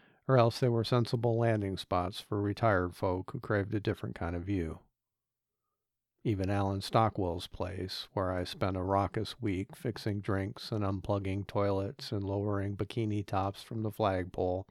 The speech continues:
otherwise known as house sitting,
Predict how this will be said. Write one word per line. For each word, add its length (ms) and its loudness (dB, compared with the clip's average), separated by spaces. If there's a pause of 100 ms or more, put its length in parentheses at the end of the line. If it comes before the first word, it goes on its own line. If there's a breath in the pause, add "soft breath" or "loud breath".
(720 loud breath)
otherwise 520 2
known 200 4
as 140 -4
house 260 2
sitting, 400 -4